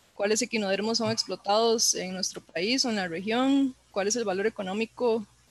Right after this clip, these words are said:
eh, que tienen, tal vez no sea para alimentación, sino para otros motivos,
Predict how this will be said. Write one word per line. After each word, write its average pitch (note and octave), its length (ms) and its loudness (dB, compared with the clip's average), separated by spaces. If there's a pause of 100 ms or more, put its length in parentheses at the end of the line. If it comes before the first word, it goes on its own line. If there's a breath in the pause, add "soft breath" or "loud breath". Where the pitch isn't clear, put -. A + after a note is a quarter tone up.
(260)
eh, E3+ 240 -6
que E3 120 -8
tienen, A#3+ 380 2
tal F3 140 -2
vez F3+ 120 -4
no G3+ 140 -2
sea A3 160 4
para A3 220 0
alimentación, F#3 640 0
sino F#3 240 -2
para G3+ 260 0
otros G#3 420 -4
motivos, A#3+ 800 0